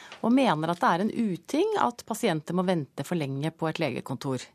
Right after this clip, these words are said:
Ikke er det sunt å sitte sammen med mange andre syke, ikke er det sunt i forhold til arbeidsdagen din ellers, og det er litt sånn respektløst i forhold til pasientene. Så vi tenkte at hvis dette kunne være en ordning som strammet inn organiseringen,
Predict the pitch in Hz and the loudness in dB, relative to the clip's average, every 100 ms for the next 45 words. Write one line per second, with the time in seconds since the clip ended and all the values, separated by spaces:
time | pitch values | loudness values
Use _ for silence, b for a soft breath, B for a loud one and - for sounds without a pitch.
0 | b b - 233 - 180 202 185 170 185 | b b -6 -2 0 0 0 -4 -2 -2
1 | 208 - 185 180 170 180 175 165 165 160 | -2 -4 -2 0 0 2 2 2 0 -2
2 | 180 185 165 247 233 180 185 190 160 - | -2 -2 0 -2 0 0 -2 -2 -2 -2
3 | 170 180 147 147 185 160 135 - 151 147 | -2 0 -2 0 0 0 -4 -4 -4 -2
4 | 160 175 165 180 349 - - B B B | 0 0 2 2 0 -2 -10 B B B
5 | 285 349 269 - 196 180 - - - - | 2 4 4 2 2 2 -2 -6 -6 -4
6 | 143 - 156 - 165 139 - - 156 156 | -4 -4 -4 -2 0 0 -2 -6 0 0
7 | 135 165 190 190 190 175 160 180 180 180 | 0 -2 -2 0 -2 -2 -2 -2 0 -2
8 | - - 202 185 190 180 156 170 175 190 | -4 -2 0 2 2 2 2 0 0 0
9 | 185 - 220 175 151 170 175 180 190 190 | 0 2 2 2 -2 -2 0 2 0 2
10 | 185 185 285 | 2 4 2